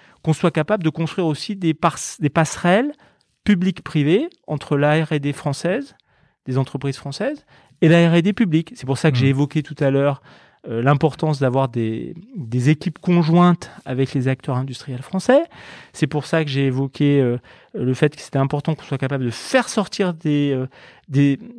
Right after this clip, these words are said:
Speaker 1: des scientifiques entrepreneurs ou des scientifiques avec des entrepreneurs à travers des startups et être capable de les réaccueillir
Speaker 2: Mhm.
Speaker 1: après.
Speaker 2: C'est pas incompatible, ça, scientifique
Speaker 1: Éventuellement.
Speaker 2: et, et entrepreneur ?
Speaker 1: Je, je pense que il y a certains scientifiques qui peuvent avoir des,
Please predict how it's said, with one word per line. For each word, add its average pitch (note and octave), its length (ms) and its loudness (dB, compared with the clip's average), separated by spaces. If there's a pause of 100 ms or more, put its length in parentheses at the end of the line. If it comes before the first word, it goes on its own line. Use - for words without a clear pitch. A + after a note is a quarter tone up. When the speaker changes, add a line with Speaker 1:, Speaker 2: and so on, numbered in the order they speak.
Speaker 1:
des B2+ 220 -2
scientifiques E3+ 680 0
entrepreneurs D#3+ 960 4
ou C#3+ 80 -4
des C3 80 2
scientifiques D3+ 640 -2
avec E3 240 4
des D3+ 160 4
entrepreneurs D3 520 -2
à C3 40 -2
travers C#3 240 -4
des C3+ 80 -4
startups - 360 -4 (140)
et - 60 -8
être C3+ 120 -2
capable D3+ 280 -2
de C#3 80 0
les C#3 160 2
réaccueillir F#3 800 -2
Speaker 2:
Mhm. D3+ 60 2
Speaker 1:
après. D3+ 240 -4
Speaker 2:
C'est E3+ 100 2
pas E3+ 100 6
incompatible, D#3 540 0
ça, D#3 220 0
scientifique E3+ 160 4 (320)
Speaker 1:
Éventuellement. C3 280 4
Speaker 2:
et, A2+ 140 2
et A#2+ 60 0
entrepreneur ? A#2+ 560 0 (300)
Speaker 1:
Je, D3+ 220 -6
je D#3+ 140 -10
pense F#3+ 380 -4
que D3 300 0 (300)
il C#3 60 -4
y B2+ 40 0
a A#2+ 40 0
certains D3+ 300 0
scientifiques C#3+ 500 -6
qui - 140 -18
peuvent F3+ 320 2
avoir C#3 400 0
des, A#2 360 -4